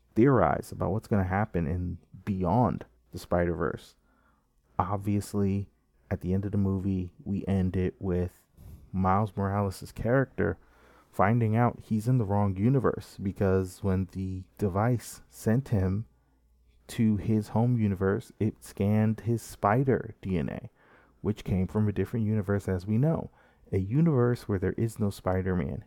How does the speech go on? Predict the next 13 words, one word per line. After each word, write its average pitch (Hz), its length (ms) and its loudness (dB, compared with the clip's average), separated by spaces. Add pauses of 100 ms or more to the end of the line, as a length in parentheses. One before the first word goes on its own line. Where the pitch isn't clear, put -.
(140)
A - 60 -2
universe 101 760 0
where, 92 420 0 (640)
because 127 560 0
there's 135 240 0
no 107 140 0
Spider-Man, 92 880 0 (640)
his 104 280 0
dad 127 460 4
in 98 160 0
that 101 180 -4
universe 92 520 -2
died, 101 600 2